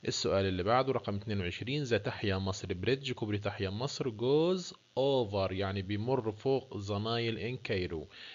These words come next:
السؤال الثالث أو تلاتة وعشرين، let's نقط two pyramids in Egypt، إي، إي، in Egypt، ها. Let's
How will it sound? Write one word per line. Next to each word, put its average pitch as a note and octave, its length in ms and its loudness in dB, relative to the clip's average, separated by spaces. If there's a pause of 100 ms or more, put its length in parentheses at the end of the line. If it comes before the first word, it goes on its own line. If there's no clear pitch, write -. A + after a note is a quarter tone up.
(380)
السؤال - 380 0
الثالث A#2+ 500 4 (540)
أو F#2+ 120 2
تلاتة F#2+ 340 0
وعشرين، B2+ 500 0 (480)
let's B2 480 4
نقط C#3+ 540 0
two C#3+ 220 2 (120)
pyramids C3 400 0
in C3 160 -4
Egypt، F#2 640 -4 (120)
إي، A#2 200 0 (100)
إي، G2+ 720 -4 (640)
in C#3+ 280 -6 (120)
Egypt، A2+ 300 -2 (180)
ها. B2 200 -6 (480)
Let's - 500 2